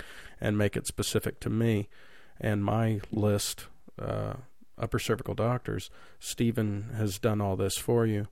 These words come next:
And, uh, like I said, you can get more information at upper cervical tools dot com. And, uh,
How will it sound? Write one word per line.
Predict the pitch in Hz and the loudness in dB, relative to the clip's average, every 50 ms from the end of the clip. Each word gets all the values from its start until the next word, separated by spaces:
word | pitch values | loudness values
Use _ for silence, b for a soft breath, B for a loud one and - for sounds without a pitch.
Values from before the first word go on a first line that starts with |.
| B B B B B B B B B B B B B B B B B - - - | B B B B B B B B B B B B B B B B B -16 -8 -2
And, | - 117 113 113 113 110 107 101 - - - - - - - - - | 2 4 6 6 6 6 4 2 -2 -6 -10 -10 -12 -14 -8 -2 0
uh, | 113 113 113 | 2 2 4
like | 107 113 120 113 123 | 4 4 4 4 4
I | 113 | 2
said, | - - - 123 113 110 113 | 4 6 6 6 6 6 4
you | 113 | 2
can | - 127 117 | 2 2 4
get | 107 143 147 - | 6 6 6 6
more | - 127 117 113 | 4 4 4 4
information | 113 113 107 - 117 110 107 107 110 107 - - 107 | 4 4 2 2 2 2 4 4 2 2 2 2 2
at | 107 101 | 4 4
upper | 113 113 - 113 | 2 2 2 0
cervical | - - - 123 107 107 107 - - 135 | 0 2 2 2 2 2 0 0 0 -2
tools | 139 - - - 131 120 117 117 117 120 - - - - - - 110 | -2 0 4 6 6 8 8 6 4 2 0 -4 -6 -6 -10 -10 -2
dot | 110 120 107 117 - - | 2 2 4 4 2 0
com. | - - 135 117 113 110 117 139 160 156 - - - - - - - - - - - - - - - - - - - - - - - B B B B B B B B B - - - | -2 -2 0 2 2 2 0 -2 -4 -6 -10 -14 -20 -20 -20 -20 -20 -20 -20 -20 -20 -20 -20 -20 -20 -20 -20 -20 -20 -20 -14 -10 -10 B B B B B B B B B -18 -8 0
And, | 127 127 123 123 120 113 113 110 110 113 113 110 113 - - - - - - - - - | 4 6 6 8 8 6 6 4 2 2 0 -2 -4 -6 -8 -8 -8 -10 -14 -16 -6 -2
uh, | - 110 107 101 - - | 0 2 2 2 2 0